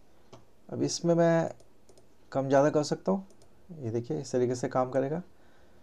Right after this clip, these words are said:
पर यहाँ पे एक ऑप्शन और है कॉर्नर का। ये देखिए इनके यहाँ पे कॉर्नर पे भी आप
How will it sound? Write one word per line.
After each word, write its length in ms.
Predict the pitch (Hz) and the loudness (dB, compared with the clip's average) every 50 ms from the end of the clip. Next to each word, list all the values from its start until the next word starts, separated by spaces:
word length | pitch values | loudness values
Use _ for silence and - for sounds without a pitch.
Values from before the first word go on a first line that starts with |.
| - - - - - - - - - - - - - - - - - - - - - - - | -20 -20 -20 -20 -20 -20 -20 -20 -20 -20 -20 -20 -20 -20 -20 -20 -20 -20 -20 -20 -8 2 2
पर 100 | 214 202 | 4 4
यहाँ 300 | 185 165 165 165 180 202 | 4 4 4 4 2 4
पे 140 | 196 233 214 | 4 4 4
एक 280 | 185 208 208 - - - | 6 4 2 0 -2 -2
ऑप्शन 420 | 143 147 - - - 196 202 190 - - | -2 -2 -2 -2 -2 -2 -2 -2 0 2
और 200 | 170 170 175 147 | 6 6 6 6
है 200 | 120 107 107 117 - - - - - - - - - - - - - - - | 4 0 -4 -8 -12 -18 -20 -20 -20 -20 -20 -20 -20 -20 -20 -20 -20 -4 4
कॉर्नर 380 | - 151 147 147 147 147 139 120 | 6 8 8 8 6 2 0 2
का। 180 | 117 110 101 - - - - - - - - - - - - - - - - - - - | 0 -2 -4 -4 -10 -20 -20 -20 -20 -20 -20 -20 -20 -20 -20 -20 -20 -20 -20 -20 -2 2
ये 100 | 170 165 | 4 4
देखिए 320 | 156 135 120 127 117 117 120 - - - - - - - - - - - - - - - - - | 4 4 2 -2 -2 -4 -4 -10 -20 -20 -20 -20 -20 -20 -20 -20 -20 -20 -20 -20 -20 -12 -4 -2
इनके 240 | 170 175 175 - 202 | 0 0 2 4 4
यहाँ 180 | 185 180 185 | 6 6 6
पे 120 | 180 220 - | 4 2 -2
कॉर्नर 520 | - - - 175 160 165 175 185 196 196 | -2 2 6 8 8 8 6 4 2 4
पे 120 | 185 196 190 | 4 4 4
भी 180 | 185 208 226 233 - - - - - - - - - - - - - - - | 6 4 0 -2 -4 -14 -20 -20 -20 -20 -20 -20 -20 -20 -20 -20 -8 0 2
आप 280 | 139 156 185 180 - | 4 4 4 2 -2